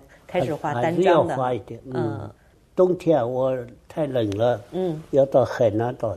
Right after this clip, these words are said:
Speaker 2: 去，海南岛去画，这个也是海南岛画的。
Speaker 1: 在海南岛画的，
Speaker 2: 嗯。
Speaker 1: 哦，嗯，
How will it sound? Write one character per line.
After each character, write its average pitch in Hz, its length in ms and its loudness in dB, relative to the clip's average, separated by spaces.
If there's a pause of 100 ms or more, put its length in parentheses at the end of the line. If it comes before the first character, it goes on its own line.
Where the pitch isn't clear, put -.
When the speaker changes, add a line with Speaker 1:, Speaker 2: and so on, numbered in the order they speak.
Speaker 2:
去， - 220 -20 (240)
海 135 100 0
南 151 240 0
岛 147 220 6
去 131 260 -2
画， 113 360 -8 (540)
这 196 140 4
个 208 100 4
也 143 240 8
是 147 160 2
海 139 200 4
南 135 180 0
岛 151 180 4
画 113 260 -6
的。 85 200 -12
Speaker 1:
在 202 160 4
海 147 240 -4
南 160 160 -6
岛 143 160 -4
画 139 220 -10
的， 123 200 -12
Speaker 2:
嗯。 123 80 -6
Speaker 1:
哦， 135 480 -8
嗯， 147 220 -16